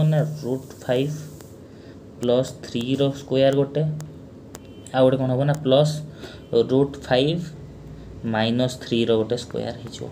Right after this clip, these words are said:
ଠିକ୍ ଅଛି, ତାହେଲେ କ'ଣ ହେଇଗଲା? ନା ଏଥିରେ ବି ଗୋଟେ ଫର୍ମୁଲା ଆମର ପଡ଼ିଯାଇପାରିବ। କ'ଣ? ନା ଏ ପ୍ଲସ୍ ବିର ହୋଲ୍ ସ୍କୋୟାର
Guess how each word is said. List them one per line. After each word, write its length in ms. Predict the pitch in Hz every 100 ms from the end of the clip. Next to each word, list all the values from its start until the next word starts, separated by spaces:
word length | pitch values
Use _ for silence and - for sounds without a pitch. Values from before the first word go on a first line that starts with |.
| -
ଠିକ୍ 160 | - 147
ଅଛି, 220 | 151 170 180 - - - - - -
ତାହେଲେ 200 | 139 156
କ'ଣ 140 | 151 156
ହେଇଗଲା? 240 | 156 156
ନା 120 | 156 160 - -
ଏଥିରେ 300 | 120 - 165
ବି 60 | 180
ଗୋଟେ 160 | 180 180
ଫର୍ମୁଲା 320 | 160 156 170 170
ଆମର 180 | 170 165
ପଡ଼ିଯାଇପାରିବ। 520 | 160 156 160 160 156 156 -
କ'ଣ? 140 | 151 151 156 - - 135
ନା 80 | 139
ଏ 160 | 139 147
ପ୍ଲସ୍ 200 | 151 151
ବିର 160 | 151 151
ହୋଲ୍ 180 | 156 151
ସ୍କୋୟାର 260 | - 165